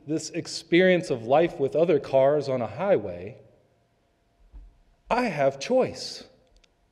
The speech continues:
I can speed up and change lanes. I can take the next exit. I can slow down and pull over.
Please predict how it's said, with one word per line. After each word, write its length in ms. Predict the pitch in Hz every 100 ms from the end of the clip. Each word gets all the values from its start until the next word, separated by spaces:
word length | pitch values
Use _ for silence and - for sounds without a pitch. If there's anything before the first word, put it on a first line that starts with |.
| _ _ _ -
I 140 | 190
can 200 | 185 135
speed 520 | - - - 147 151
up 160 | 143 151
and 100 | 151
change 380 | - 175 180 147
lanes. 600 | 190 220 113 - - - _ _ _ _ _ _ _ _
I 60 | 143
can 180 | 160 123
take 300 | - 135 -
the 80 |
next 280 | 147 165 -
exit. 600 | 214 214 - 120 - - _ _ _ _ -
I 80 |
can 160 | 240 190
slow 420 | - - 151 175
down 240 | 180 185 196
and 160 | 196
pull 220 | 196 202
over. 420 | 202 220 147 107